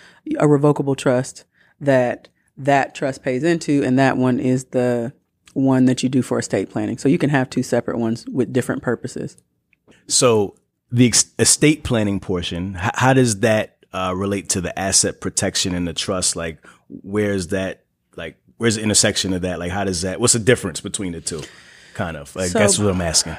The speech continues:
Speaker 1: Yeah. I mean, the, the purpose of the asset protection trust is for you to be able to still use, utilize, have the benefit of your assets, um,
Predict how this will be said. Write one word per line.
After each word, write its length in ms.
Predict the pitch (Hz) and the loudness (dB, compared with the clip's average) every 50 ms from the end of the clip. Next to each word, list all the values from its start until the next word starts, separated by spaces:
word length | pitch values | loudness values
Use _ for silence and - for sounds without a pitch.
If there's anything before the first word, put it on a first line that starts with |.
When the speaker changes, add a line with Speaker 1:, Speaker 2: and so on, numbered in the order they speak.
| - | -8
Speaker 1:
Yeah. 360 | - - 202 190 147 123 - - | -4 0 4 4 4 2 0 -2
I 80 | - 156 | -2 2
mean, 400 | 175 175 170 160 156 143 - - _ _ _ _ _ _ _ - | 2 4 4 4 2 2 -2 -6 _ _ _ _ _ _ _ -4
the, 300 | 165 160 143 - - _ _ _ _ _ _ _ _ _ _ _ _ _ _ _ _ _ | 0 0 0 0 -2 _ _ _ _ _ _ _ _ _ _ _ _ _ _ _ _ _
the 240 | - 165 160 170 160 | -12 -4 -2 -2 -2
purpose 460 | - - 214 208 208 - 202 196 - | 0 2 2 2 2 0 -4 -2 0
of 160 | 160 147 143 | 0 -2 0
the 120 | 131 - - | -2 -4 0
asset 360 | 127 135 143 - - 123 - | 0 0 0 0 -2 -6 -4
protection 420 | - 127 - 143 135 127 - 131 | -6 -2 0 0 0 0 -2 -6
trust 240 | 143 - 117 117 - | -4 -4 -4 -4 -4
is 80 | 120 117 | -6 -6
for 120 | - - | -4 -2
you 180 | 123 120 131 131 | -2 0 0 0
to 120 | 131 - 135 | 0 0 0
be 200 | 135 131 127 127 | 2 4 4 4
able 140 | 123 113 117 | 4 2 0
to 80 | 120 117 | -2 -2
still 320 | - - - 135 123 120 | -2 -2 -2 0 0 0
use, 640 | 123 139 120 123 120 120 120 120 117 120 - - - _ _ _ _ _ _ _ _ _ _ _ | 0 0 0 2 2 2 2 0 0 -2 -4 -10 -16 _ _ _ _ _ _ _ _ _ _ _
utilize, 760 | - 120 127 131 127 120 123 127 123 123 123 120 120 117 - | -4 2 2 4 4 4 4 4 4 4 4 2 2 0 0
have 160 | - 127 120 | 0 0 2
the 60 | 123 120 | 0 2
benefit 360 | 131 127 127 127 131 - 123 123 | 2 4 2 2 2 0 0 0
of 120 | 120 120 | 0 0
your 140 | 123 120 - | 0 0 2
assets, 760 | - 113 117 117 - - 120 98 - - - - - - _ _ _ _ _ _ _ _ _ _ _ - | 2 2 0 0 0 0 -2 -2 -2 -4 -8 -16 -18 -18 _ _ _ _ _ _ _ _ _ _ _ -6
um, 800 | 123 120 117 113 113 110 110 107 104 104 104 - - - 277 | -4 -2 -2 -2 -4 -4 -4 -4 -4 -4 -6 -6 -6 -8 -10